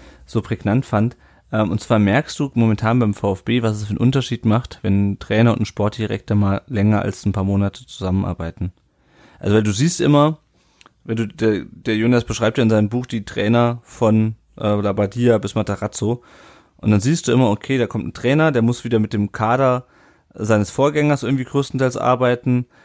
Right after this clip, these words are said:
Äh, dann hast du jemanden wie, wie Reschke, der halt einen völligen, der halt irgendwie den Kader zusammenstellt, der nicht zu, zu dem,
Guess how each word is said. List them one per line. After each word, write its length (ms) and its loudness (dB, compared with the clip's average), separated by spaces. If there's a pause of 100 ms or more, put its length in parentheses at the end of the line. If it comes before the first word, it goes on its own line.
(180)
Äh, 440 2
dann 240 0
hast 220 -2
du 40 -4
jemanden 380 2
wie, 360 0 (120)
wie 200 -6
Reschke, 380 -2
der 140 2
halt 120 -2
einen 100 -6
völligen, 500 2 (420)
der 120 -2
halt 140 0
irgendwie 220 -4
den 240 -2
Kader 400 0
zusammenstellt, 460 0
der 80 0
nicht 120 -6
zu, 440 -6 (320)
zu 140 -12
dem, 340 0